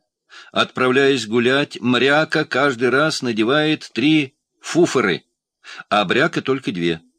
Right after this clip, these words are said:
Домой они обе всегда возвращаются совершенно голые. Сколько фуфор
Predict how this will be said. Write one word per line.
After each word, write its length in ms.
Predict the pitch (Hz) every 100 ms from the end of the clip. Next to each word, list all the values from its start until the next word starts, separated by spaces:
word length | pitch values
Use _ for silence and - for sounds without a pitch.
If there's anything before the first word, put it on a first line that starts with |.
| _ - -
Домой 460 | 76 123 151 165
они 240 | 160 156 156
обе 300 | 135 156 147
всегда 380 | - 135 113 143
возвращаются 760 | 139 127 127 - 151 143 - 143
совершенно 680 | 143 139 - 139 143 151 143
голые. 520 | 123 110 98 98 - _ _ _ _ - -
Сколько 460 | - 208 190 156
фуфор 640 | 127 - 151 147 190 190